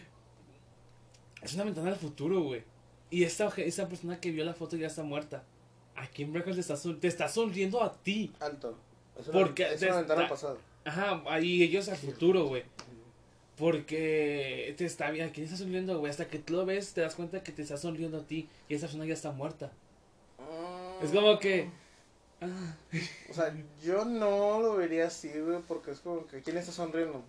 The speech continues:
Speaker 2: El güey que tomó la foto.
Speaker 1: Sí, pero
Speaker 2: ¿Me explico?
Speaker 1: era una cámara y esa ca-, y esa persona sabía que en una gen-, la gente, la gente le iba a ver y pues había, había tenido que sonreír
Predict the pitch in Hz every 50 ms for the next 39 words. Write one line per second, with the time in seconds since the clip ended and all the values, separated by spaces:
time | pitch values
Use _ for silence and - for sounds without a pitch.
0 | - 117 117 113 120 143 135 139 123 120 131 139 135 123 127 139 147 - - 135
1 | 131 - - - - - - - - - - 165 185 180 - 160 156 147 135 120
2 | 147 - - - 165 156 - - 135 127 143 151 160 160 147 - - 156 165 165
3 | 151 143 139 127 156 156 - 165 156 - 156 156 151 151 151 - 170 185 185 175
4 | 180 170 165 160 156 156 - 165 175 170 - - - 151 156 156 151 147 - 175
5 | 151 165 175 160 135 170 160 147 170 160 147 143 151 147 151 160 160 151 151 143
6 | 151 151 147 - - 160 156 147 151 143 151 151 156 151 151 - 135 147 147 139
7 | 139 147 147 143 143 147 143 143 135 123 123 123 131 135 131 -